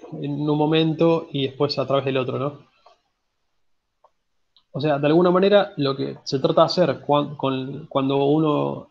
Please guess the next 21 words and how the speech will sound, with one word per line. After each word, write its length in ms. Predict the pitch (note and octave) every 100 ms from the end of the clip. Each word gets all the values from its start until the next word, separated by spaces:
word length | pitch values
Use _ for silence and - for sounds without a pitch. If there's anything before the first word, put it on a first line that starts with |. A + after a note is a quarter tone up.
| _
hace 240 | D#3+ C3
estudios 280 | C3 E3+ D#3+
de 60 | D3+
confiabilidad 680 | D#3+ D#3 E3 E3+ F#3 F#3+ F#3+
es 180 | D#3+ D#3+ -
ver 360 | D3 F3 F3 -
qué 120 | F3
tan 180 | F3 F#3+
estable 760 | D#3+ - F3+ F3+ F3+ F#3+ F#3 _ _ _ _ _ _ _ _ _
es 140 | D#3 C#3+
la 120 | E3
medida 360 | D3 C#3+ E3
que 60 | C#3+
uno 280 | D3 C#3+ C#3 C#3+
está 180 | -
diseñando 880 | D#3+ C#3 C3 C#3+ D3+ D#3 D#3 - D3
o 40 | C3+
construyendo, 520 | B2+ B2+ D#3 C#3 A#2+
¿no? 200 | C3+ E3+ _ _ _ _ _ _ _ _ _
Con 140 | -
estable, 500 | C3 B2 E3 F3 F3